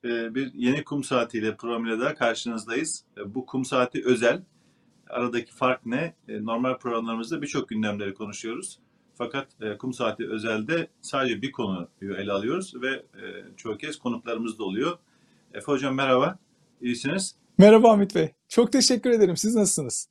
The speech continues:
Speaker 1: Çok teşekkür ediyorum. Çok sağ olun. Ee, bugün neyi konuşacağız Efe hocam? Ee, Türkiye seçime hazırlanıyor. Muhalefetin hazırlıklarını
Speaker 2: Seçime
Speaker 1: konuşacağız
Speaker 2: hazırlanıyor.
Speaker 1: diye.
Speaker 2: Evet.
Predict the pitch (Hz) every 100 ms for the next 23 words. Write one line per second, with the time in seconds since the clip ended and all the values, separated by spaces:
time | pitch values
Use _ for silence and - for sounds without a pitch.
0 | _ _ _ _ _ - 107 - 104 117
1 | 113 120 110 113 123 127 113 - 117 113
2 | 151 190 - _ 110 110 107 107 107 -
3 | - 123 131 165 180 190 214 190 160 -
4 | 190 202 160 151 180 220 190 _ _ -
5 | 107 104 101 90 - _ _ _ _ -
6 | 156 - 165 165 165 180 190 151 131 131
7 | 131 160 220 - - _ 127 139 160 165
8 | 165 - 202 170 160 165 233 - 294 277
9 | 254 214 202 - 240 294 214 233 185 139
10 | -